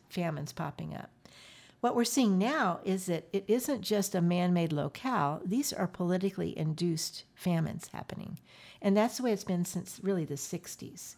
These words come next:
yeah, the nineteen sixties. Um, in, for example, nineteen fifty-nine to nineteen sixty-one was the greatest famine in world history recorded.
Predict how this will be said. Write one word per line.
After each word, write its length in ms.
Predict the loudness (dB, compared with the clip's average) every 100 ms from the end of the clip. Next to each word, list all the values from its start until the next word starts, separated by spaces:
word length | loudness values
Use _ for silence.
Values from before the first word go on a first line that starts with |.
| _ -20 -20 -20 -20 -8
yeah, 160 | -4
the 100 | 0
nineteen 400 | 0 0 -2 -2 -2
sixties. 640 | -2 -4 -6 -10 -10 -14 -18 -20 -20 -4
Um, 320 | 2 4 2 2
in, 240 | 2 2 -2 -4
for 140 | 0
example, 420 | 2 2 2 0
nineteen 460 | 0 0 -2 0 0
fifty-nine 580 | 0 -2 -2 0 0 0
to 80 |
nineteen 460 | -2 -4 -2 -2 -2 -6
sixty-one 800 | -10 -6 -6 -4 -4 0 0 2
was 160 | 0 -2
the 100 | -6
greatest 560 | -4 0 2 0 -6 -4
famine 420 | 0 2 0 -2
in 160 | -2
world 260 | -2 -2 -2
history 480 | -4 -8 -8 -10 -12 _ _ -4
recorded. 540 | -2 0 -2 -2 -12